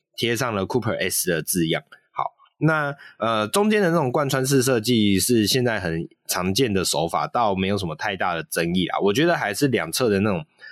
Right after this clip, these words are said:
扇形尾灯非常的不太符合我们印象中的 MINI 应该有的感觉。对，那整体来说的协调感也没有那么优，所以我只能说，诶，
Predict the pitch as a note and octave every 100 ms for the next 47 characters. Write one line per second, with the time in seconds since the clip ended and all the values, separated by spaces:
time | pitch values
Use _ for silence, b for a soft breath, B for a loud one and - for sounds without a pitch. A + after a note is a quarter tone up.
0 | B D3 A2+ G2 F#2 F#2 E2 F2 E2+ F2+
1 | b b b D#3+ D#3+ B2+ F#2+ G2 G2 F#2
2 | F2+ - _ - G2 C#3 B2 A2 F#2+ -
3 | D#2 D2+ D2 D2 D2 - E2+ E2 E2 A#2
4 | A#2 G2+ G2+ F2 F2 F2+ E2 F#2 F2 E2
5 | F#2+ F#2+ F#2 D#2+ D#2 - - - - -
6 | _ _ _ _ - C#2 - _ _ -
7 | D3+ C#3+ C#3 D3 F3 D3+ G#2+ A2+ C#3+ C3
8 | A2 G#2 G#2 - A2 B2+ C3 G#2 E2 D#2
9 | D#2 A2+ F#2+ G2+ F2 E2 F2+ B2 B2 D3
10 | B B B B - A2 A#2+ A2 G2 F2+
11 | - - G#2 A2 G#2 A#2+ A#2+ A#2 A2+ G2+
12 | F#2+ F2+ F2